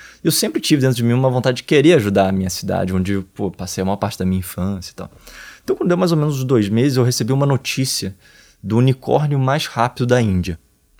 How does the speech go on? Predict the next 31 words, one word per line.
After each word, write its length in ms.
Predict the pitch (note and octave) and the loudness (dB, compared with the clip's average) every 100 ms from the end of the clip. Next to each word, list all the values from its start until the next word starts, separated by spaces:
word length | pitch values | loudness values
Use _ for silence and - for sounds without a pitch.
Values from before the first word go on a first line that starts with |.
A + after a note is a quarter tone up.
| - | -10
A 80 | G2 | -6
empresa, 300 | F#2+ G#2+ A#2+ | -2 0 2
em 80 | |
oito 300 | A#2 D3+ D3+ | 4 2 0
meses, 320 | B2+ A2 A2+ A2+ | -2 0 -2 -4
já 100 | A2 | -6
tava 180 | A2 | -4
sendo 180 | A2 A2 | -4 -4
avaliada 360 | G2+ G#2 G2 G#2 | -2 0 0 -2
em 40 | |
um 40 | G2+ | -4
bilhão 160 | G2+ | -4
de 100 | G2+ | -4
dólares. 300 | G#2+ F2 F2 | -4 -4 -4
Eu 80 | G2 | -8
falei, 80 | B2 C#3+ | -8 -8
"Hum, 160 | G2+ F2 _ | -8 -10 _
curioso." 580 | C3 F#3 G2+ F#2 F2 F2 _ _ _ | -6 -2 0 -2 -8 -16 _ _ _
E 60 | F#3+ | -12
quando 160 | - A#4 | -8 -2
eu 60 | |
olhei 140 | A#3+ A2+ | 2 2
o 40 | |
modelo 360 | G#2 F#2 F#2+ F#2+ | 2 2 0 0
de 120 | F#2 | -2
negócio 420 | F#2 F#2 F2+ - | -4 -4 -8 -10
deles, 640 | F#2+ G#2+ A#2+ F#2 F2+ - _ _ _ - | -4 0 0 -2 -8 -14 _ _ _ -10
era 140 | G#2 | -2
um 20 | A2+ | 0
modelo 380 | A#2+ G2 G2 | 0 2 0
focado 720 | F#2 - G2+ - F2+ F2+ F2 | -2 -6 -10 -6 -6 -4 -6